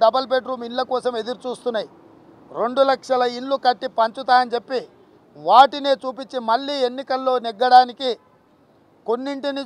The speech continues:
చూపించి లక్షలాది మందిని మోసం చేయడానికి ఈరోజు వారు ప్రయత్నం చేస్తుండ్రు.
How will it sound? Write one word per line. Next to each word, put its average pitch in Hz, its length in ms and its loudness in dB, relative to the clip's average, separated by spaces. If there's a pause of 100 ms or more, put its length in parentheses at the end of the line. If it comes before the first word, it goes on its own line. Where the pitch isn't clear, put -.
చూపించి 254 420 -6
లక్షలాది 262 520 4
మందిని 262 320 -6
మోసం 254 320 -4
చేయడానికి 240 500 -2 (680)
ఈరోజు 247 460 2
వారు 240 240 6
ప్రయత్నం 247 420 -2
చేస్తుండ్రు. 233 460 -4